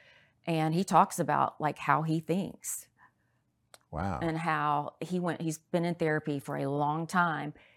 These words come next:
Speaker 1: He still has that in him, but he has to think, "Okay, I gotta control this.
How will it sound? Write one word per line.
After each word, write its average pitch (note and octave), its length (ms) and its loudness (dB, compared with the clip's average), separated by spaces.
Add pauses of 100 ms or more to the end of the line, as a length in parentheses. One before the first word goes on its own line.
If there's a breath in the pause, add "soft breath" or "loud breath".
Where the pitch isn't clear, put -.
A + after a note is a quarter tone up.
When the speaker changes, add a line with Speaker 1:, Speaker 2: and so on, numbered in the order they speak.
(140 soft breath)
Speaker 1:
He F3 140 -4
still F#3+ 560 2
has D#3 380 2
that D#3+ 220 2
in D#3 240 2
him, A3 400 -4 (280 soft breath)
but E3+ 80 2
he E3 80 2
has D#3+ 180 2
to E3+ 80 0
think, D3 240 -2
"Okay, D3+ 280 -2 (160)
I D3 40 -8
gotta C#3+ 160 -2
control D3 460 2
this. C#3+ 400 -2